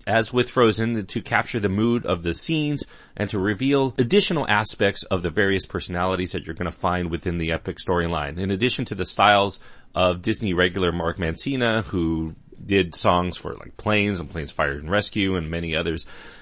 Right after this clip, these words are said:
there are also songs here from the Red Hot Lin-Manuel Miranda, who, if you're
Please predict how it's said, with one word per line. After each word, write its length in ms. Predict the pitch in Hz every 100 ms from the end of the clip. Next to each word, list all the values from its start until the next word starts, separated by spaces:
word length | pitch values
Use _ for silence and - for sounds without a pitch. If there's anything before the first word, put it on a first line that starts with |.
| - -
there 200 | 135 143
are 200 | 135 131
also 320 | 131 147 147
songs 360 | 127 127 117 110
here 200 | 110 101
from 240 | - 92
the 140 | 80 82
Red 220 | 131 170
Hot 260 | 143 131 113
Lin-Manuel 760 | 117 110 98 92 95 95 82 - - -
Miranda, 800 | 92 90 110 117 113 107 107 107 -
who, 240 | 107 95
if 140 | 92 98
you're 260 | 87 90